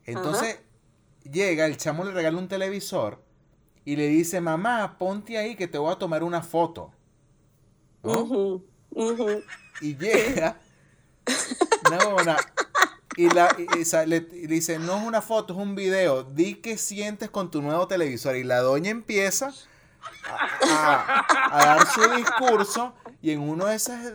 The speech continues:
Speaker 1: esa parte del discurso em-, levanta las manos, empieza a aplaudir y se le vuelve mierda el te-, el televisor.
Speaker 2: <laughs> Sí, vale.
Speaker 1: Y la
Speaker 2: Sí,
Speaker 1: cara de
Speaker 2: sí.
Speaker 1: la señora
Speaker 2: No, vale.
Speaker 1: era una
Speaker 2: Qué
Speaker 1: cara
Speaker 2: horrible.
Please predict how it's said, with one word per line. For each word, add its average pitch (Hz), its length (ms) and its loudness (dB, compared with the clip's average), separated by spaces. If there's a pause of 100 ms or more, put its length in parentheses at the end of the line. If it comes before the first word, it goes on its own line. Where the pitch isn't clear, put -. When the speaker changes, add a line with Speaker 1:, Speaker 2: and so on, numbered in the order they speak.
Speaker 1:
esa 175 280 -6
parte 208 260 -2
del 214 80 -10
discurso 339 440 -2
em-, 165 420 -8
levanta 156 460 0
las 185 160 -4
manos, 180 320 -4
empieza 127 440 -6
a 185 40 -2
aplaudir 202 440 -4
y 208 60 -8
se 190 140 -6
le 151 80 -2
vuelve 120 320 0
mierda 131 320 -4
el 123 100 -8
te-, 139 180 -8
el 110 260 -6
televisor. 101 640 -2 (100)
Speaker 2:
<laughs> - 40 0 (600)
Sí, 269 240 4
vale. 185 460 0 (120)
Speaker 1:
Y 165 60 2
la 165 160 6
Speaker 2:
Sí, 165 60 0
Speaker 1:
cara 202 200 4
de 254 80 2
Speaker 2:
sí. 233 60 2
Speaker 1:
la 180 120 4
señora 147 760 -4 (720)
Speaker 2:
No, 185 320 -2
vale. 147 220 -2
Speaker 1:
era 131 100 -2
una 165 200 -2
Speaker 2:
Qué 240 100 2
Speaker 1:
cara 160 300 4
Speaker 2:
horrible. 175 340 -2